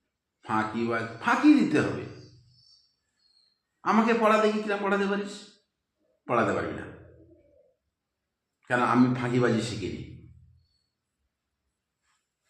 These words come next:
অমনি এসে পড়তে বসে গেছে। তাহলে গল্প কর।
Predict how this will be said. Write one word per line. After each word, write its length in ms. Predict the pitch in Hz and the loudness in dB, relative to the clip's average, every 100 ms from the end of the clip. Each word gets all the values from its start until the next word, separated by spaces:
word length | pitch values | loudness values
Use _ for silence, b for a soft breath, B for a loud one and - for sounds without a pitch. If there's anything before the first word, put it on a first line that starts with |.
| _ _ _ _ _ _ - | _ _ _ _ _ _ -6
অমনি 360 | 117 120 123 | 0 4 4
এসে 320 | 117 107 123 117 | 4 2 -2 -2
পড়তে 280 | 101 - | -4 -4
বসে 240 | 82 - 69 | -6 -8 -10
গেছে। 300 | 64 - - - - _ _ _ _ _ _ _ _ _ _ _ _ _ _ _ _ _ _ _ _ _ _ _ _ - | -12 -14 -18 -20 -20 _ _ _ _ _ _ _ _ _ _ _ _ _ _ _ _ _ _ _ _ _ _ _ _ -2
তাহলে 160 | 147 | 2
গল্প 220 | 180 196 247 | 4 2 2
কর। 400 | 262 - - | 2 0 -4